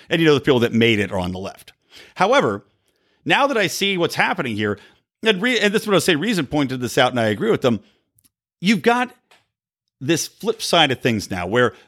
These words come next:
the right is trying to engage the left in the same sort of cancel culture war that I fucking cannot stand. Cancel culture is the stupidest thing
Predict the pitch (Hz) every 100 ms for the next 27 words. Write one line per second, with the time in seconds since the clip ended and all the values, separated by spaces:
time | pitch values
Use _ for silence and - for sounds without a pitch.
0 | - 135 127 202 226 160 - 165 151 131
1 | 113 147 175 135 147 135 131 120 104 -
2 | 160 170 - 127 - 170 185 - 143 -
3 | 160 156 120 98 92 92 - - 139 110
4 | - - - - 151 131 - - - 196
5 | 143 - - 87 - _ _ _ _ _
6 | _ _ _ _ _ - 294 311 - 208
7 | - 165 117 110 - - 311 294 - -
8 | 143 104